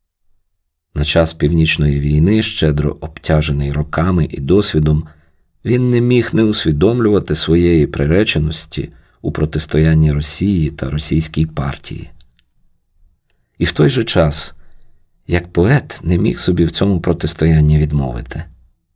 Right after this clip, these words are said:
Поетична інтуїція не зраджувала.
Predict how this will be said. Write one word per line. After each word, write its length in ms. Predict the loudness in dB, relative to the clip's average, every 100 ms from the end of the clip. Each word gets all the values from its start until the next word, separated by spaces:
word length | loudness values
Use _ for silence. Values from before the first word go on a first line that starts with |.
| _ _ _ _ _ _ _ _ _ _ _
Поетична 600 | 2 2 2 0 -2 -2
інтуїція 800 | -2 -2 0 2 2 2 2 2
не 140 | 4 2
зраджувала. 720 | 2 0 -2 -6 -10 -12